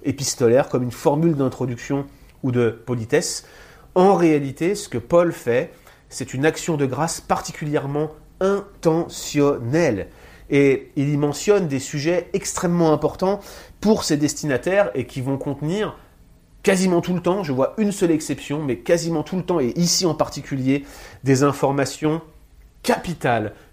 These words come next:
quant au sujet qu'il veut adresser dans son épître. Et ici, vous allez voir, cette relation est particulièrement importante. Alors ici, euh, l'action de grâce de Paul, elle se retrouve des versets quatre à sept,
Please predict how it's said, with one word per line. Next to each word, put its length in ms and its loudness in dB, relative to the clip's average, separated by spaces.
quant 240 2
au 100 0
sujet 640 -2
qu'il 260 -2
veut 420 2
adresser 420 -2
dans 140 -2
son 160 -6
épître. 420 -8
Et 80 0
ici, 280 -2
vous 160 0
allez 100 0
voir, 140 2
cette 160 -6
relation 560 -4
est 80 -2
particulièrement 960 -4
importante. 720 -6
Alors 220 6
ici, 320 2
euh, 160 4
l'action 400 -2
de 100 0
grâce 380 -2
de 100 -2
Paul, 360 2
elle 160 4
se 140 2
retrouve 360 4
des 100 4
versets 520 2
quatre 460 0
à 100 0
sept, 480 -2